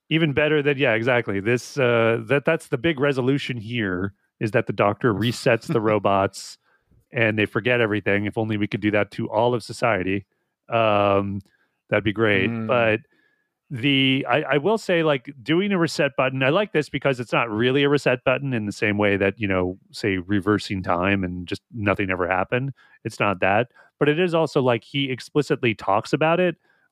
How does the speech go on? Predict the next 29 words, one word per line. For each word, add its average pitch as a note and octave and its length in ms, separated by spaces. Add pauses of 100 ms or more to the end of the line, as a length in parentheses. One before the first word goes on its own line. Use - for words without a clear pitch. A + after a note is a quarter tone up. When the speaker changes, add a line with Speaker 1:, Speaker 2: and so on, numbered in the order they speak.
Speaker 1:
And A#2+ 160
I A#2+ 120
feel E3 180
like C3 160
when C3 140
you A#2+ 100
do A#2 200
a C#3 60
reset C#3+ 460
button, D3 460
if A#2 220
you A2+ 160
make A2 420 (200)
doing A2 320
the G#2 80
reset G2+ 360
button G2+ 280
the G2 80
thing G2+ 320
that, F#2 160 (840)
um, F#2 600 (100)
is G#2 480 (360)
is G#2+ 360 (220)
referred A2 420
to A#2+ 320
and, G2+ 220
and F#2 400
sort G#2 160
of F2 100